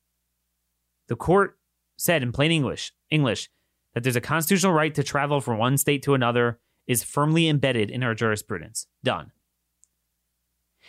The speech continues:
Now, ironically, they were actually trying to use it to go a step further, a positive privilege, like that,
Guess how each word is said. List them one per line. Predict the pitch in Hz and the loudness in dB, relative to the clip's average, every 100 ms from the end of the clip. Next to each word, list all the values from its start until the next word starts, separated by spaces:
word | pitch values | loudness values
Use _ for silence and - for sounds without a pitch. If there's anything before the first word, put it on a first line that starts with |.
| - _ _ _ _ _ _ - | -20 _ _ _ _ _ _ -4
Now, | 185 160 - | -4 -4 -4
ironically, | 185 220 349 254 180 156 143 | 0 2 2 2 2 0 0
they | 135 277 | 2 4
were | 320 | 4
actually | 208 170 - 170 | 4 2 2 2
trying | 175 190 160 | 2 2 2
to | 156 | 2
use | 143 214 196 | 4 4 6
it | 165 - _ _ _ - | 2 -2 _ _ _ -4
to | 208 | 2
go | 202 | 2
a | 160 | 2
step | - 143 | 0 0
further, | - 311 214 110 | 2 4 4 2
a | 120 | 0
positive | - 208 254 180 139 | 2 0 2 0 2
privilege, | 165 127 127 113 - - _ | 0 0 -2 -4 -12 -20 _
like | 151 151 151 | 0 0 -2
that, | 165 151 | -4 -4